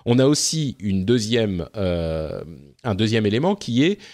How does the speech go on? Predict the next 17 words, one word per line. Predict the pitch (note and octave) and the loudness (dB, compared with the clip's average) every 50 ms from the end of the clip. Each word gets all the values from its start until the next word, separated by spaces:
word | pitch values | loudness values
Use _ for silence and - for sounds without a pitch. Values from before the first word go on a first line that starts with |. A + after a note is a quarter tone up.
| - - _ _ _ | -20 -20 _ _ _
que | - C#3+ D3+ E3+ F3+ E3+ - - _ C3 | 0 2 4 4 4 2 0 -2 _ 0
on | A#2+ A#2 A#2 | 2 2 2
est | A2+ A2 - | 2 0 -2
très... | _ - - - F#3+ G3+ A3 A#3 A3+ - - _ _ _ _ - | _ -12 -2 0 2 2 2 0 -6 -12 -20 _ _ _ _ 2
Euh, | C3 B2 A#2 A2+ A2 G#2+ G#2 G#2 A2 F#2+ - _ _ _ - - _ _ _ _ _ _ - | 4 4 6 4 4 2 0 -4 -8 -10 -14 _ _ _ -20 -20 _ _ _ _ _ _ -4
centré | - - - D#3 C#3+ C3 - - - F#3 A3 A#3 G3+ | 0 2 2 2 2 0 -2 0 2 2 2 2 0
sur | - - - E3 F3+ F#3 D#3 | -4 -6 -4 0 0 2 2
l'intelligence | D3 D3 C3+ D3 D3 C#3+ C#3 C3 D3+ D3+ - D3 | 2 0 0 0 0 0 0 0 0 0 0 -2
artificielle. | B2 - - A#2+ A2 A#2 G2+ - G#2+ F2+ D#2 | -2 -2 -4 -4 -4 -4 -2 -2 -2 -2 0
Alors | D2 D2+ D#2 - - | -2 -4 -4 -2 0
ça, | - B2 | 0 0
on | A2+ G2 | 2 0
en | F#2 F#2+ | -2 0
parle | - G#2+ F#2+ F2+ | 0 0 0 0
depuis | E2+ E2 - - E2 | -2 -4 -4 -4 -4
un | D#2+ | -2
moment, | F2+ G2+ C3 F3+ G#3+ G3+ | -2 0 0 0 -2 -2